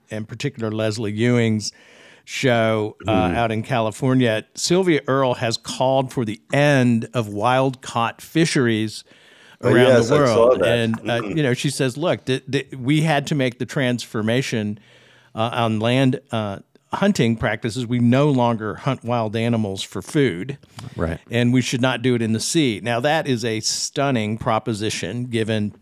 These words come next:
Speaker 1: the dependency that we have on wild-caught fish around the world. Uh, is she wrong about that, um,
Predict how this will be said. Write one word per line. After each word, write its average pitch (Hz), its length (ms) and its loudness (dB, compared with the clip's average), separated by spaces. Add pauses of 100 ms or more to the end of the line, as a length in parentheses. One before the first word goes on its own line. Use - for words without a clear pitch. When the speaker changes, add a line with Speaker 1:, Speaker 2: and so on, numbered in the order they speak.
(160)
Speaker 1:
the 107 180 -8
dependency 110 800 -2
that 92 180 -10
we 104 140 -6
have 104 220 -2
on 98 160 -4
wild-caught 101 560 -8 (100)
fish 123 360 -6 (720)
around 117 460 0
the 85 60 -8
world. 120 540 0 (140)
Uh, 110 360 0 (880)
is 135 120 2
she 214 180 -2
wrong 143 380 0
about 180 340 -2
that, 185 260 -2 (220)
um, 165 360 0